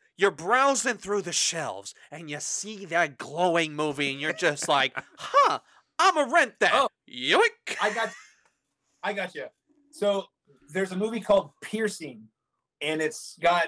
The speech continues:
Speaker 2: um, the actress, I'm not sure how to pronounce her last name, but it's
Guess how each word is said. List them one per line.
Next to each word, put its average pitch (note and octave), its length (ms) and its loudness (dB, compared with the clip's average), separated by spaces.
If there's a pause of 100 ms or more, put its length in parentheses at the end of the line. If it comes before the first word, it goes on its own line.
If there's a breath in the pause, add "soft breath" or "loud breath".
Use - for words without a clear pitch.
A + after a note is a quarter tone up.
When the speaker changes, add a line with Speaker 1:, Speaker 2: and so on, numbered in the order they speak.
(160)
Speaker 2:
um, D3+ 460 -6 (1040)
the F3 140 -6
actress, F#3+ 640 -2
I'm E3+ 140 -8
not G3 160 -4
sure G3 100 0
how F#3+ 80 2
to F#3 80 0
pronounce F3+ 300 -4
her E3+ 100 -8
last E3+ 280 0
name, D3+ 140 -10
but D3 120 -4
it's - 220 -12